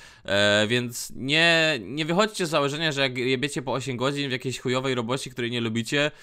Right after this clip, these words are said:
to nie ma dla was ratunku. Zawsze jest, zawsze jest wyjście, zawsze jest droga i zawsze możecie, kurwa, cokolwiek zrobić.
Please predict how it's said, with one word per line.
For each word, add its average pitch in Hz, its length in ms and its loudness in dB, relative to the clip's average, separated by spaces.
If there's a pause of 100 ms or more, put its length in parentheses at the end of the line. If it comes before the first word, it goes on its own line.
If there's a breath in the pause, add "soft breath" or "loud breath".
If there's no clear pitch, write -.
(360 loud breath)
to 127 500 4
nie 135 120 0
ma 135 120 2
dla 127 120 2
was 127 160 4
ratunku. 101 540 -4 (360)
Zawsze 135 420 4
jest, 95 360 -6
zawsze 120 340 -2
jest 110 120 -4
wyjście, 131 340 -2
zawsze 117 240 -6
jest 107 100 -10
droga 127 380 0
i 127 40 0
zawsze 127 260 -4
możecie, 120 260 -6
kurwa, 120 300 -4
cokolwiek 120 420 -6
zrobić. 101 460 -6